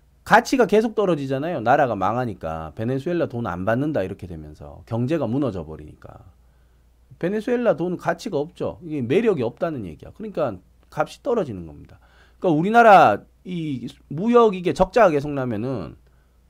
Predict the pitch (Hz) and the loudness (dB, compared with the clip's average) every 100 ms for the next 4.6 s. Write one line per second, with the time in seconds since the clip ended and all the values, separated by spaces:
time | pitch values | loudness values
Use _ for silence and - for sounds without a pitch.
0 | - 87 90 143 254 190 - 233 269 170 | -16 -10 -4 -2 0 -2 -4 0 2 2
1 | 117 - 247 247 254 - 131 277 370 131 | 0 -2 -6 -8 -10 -4 2 4 4 -2
2 | 101 90 76 80 139 98 95 220 240 208 | -10 -10 -8 -10 -10 -12 -12 -10 -10 -8
3 | 156 127 113 101 - 208 202 170 156 165 | -4 -4 -4 -8 -8 -4 -2 -2 -4 -8
4 | 165 143 92 78 90 | -6 -6 -8 -10 -12